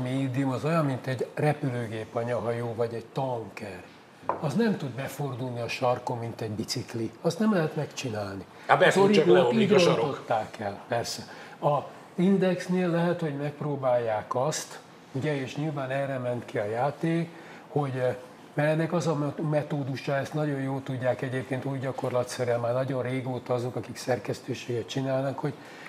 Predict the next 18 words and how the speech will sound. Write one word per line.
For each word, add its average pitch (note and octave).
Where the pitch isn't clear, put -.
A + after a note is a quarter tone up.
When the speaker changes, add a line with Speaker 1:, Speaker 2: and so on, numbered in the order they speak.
Speaker 1:
be G#3+
kell D3+
ülni, E3
hagyni C#3
kell B2
mindent A2
tovább A2
menni. B2+
Akkor F3+
egy G#3
hónap F3
múlva C#3+
lecseréljük B2+
mondjuk A#2+
a B2
kulturális A#2+
rovatvezetőt A#2+
egy A#2+